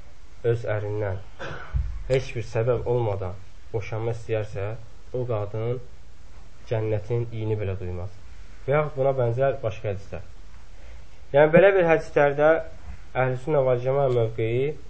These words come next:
yəni, təkfir deyil. Yəni, Peyğəmbər sallallahu əleyhi və səlləm deyir ki, Nəmməm cənnətə girməyəcək. Yəni, Nəmməm nədir? Kafirdir.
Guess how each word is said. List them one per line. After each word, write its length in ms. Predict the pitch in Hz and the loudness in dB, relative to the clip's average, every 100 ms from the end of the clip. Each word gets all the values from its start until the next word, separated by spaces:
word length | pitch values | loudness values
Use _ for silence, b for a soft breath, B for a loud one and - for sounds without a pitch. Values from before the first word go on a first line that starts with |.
| - - - - | -10 -10 -8 -4
yəni, 220 | 123 139 139 | 0 2 2
təkfir 400 | 127 113 143 131 | -2 0 -2 0
deyil. 240 | 127 98 | 0 0
Yəni, 200 | 104 107 107 | -2 -4 0
Peyğəmbər 380 | 120 117 127 | 0 0 0
sallallahu 0 | |
əleyhi 20 | 120 | -2
və 120 | 113 | -2
səlləm 180 | 127 120 | -4 -4
deyir 200 | 139 139 | -4 -4
ki, 120 | 139 135 - - - | -4 -4 -6 -10 -8
Nəmməm 400 | - 117 127 127 | -2 0 2 2
cənnətə 320 | 123 117 117 127 | 2 0 -2 -2
girməyəcək. 420 | 120 110 117 117 | -2 -2 -2 -2
Yəni, 220 | 123 123 | 0 0
Nəmməm 340 | 123 127 135 | 0 0 2
nədir? 400 | 135 120 131 151 - - - - - | 2 2 0 0 -4 -10 -10 -10 -10
Kafirdir. 640 | - 117 107 123 110 113 | -2 0 0 -2 0 -2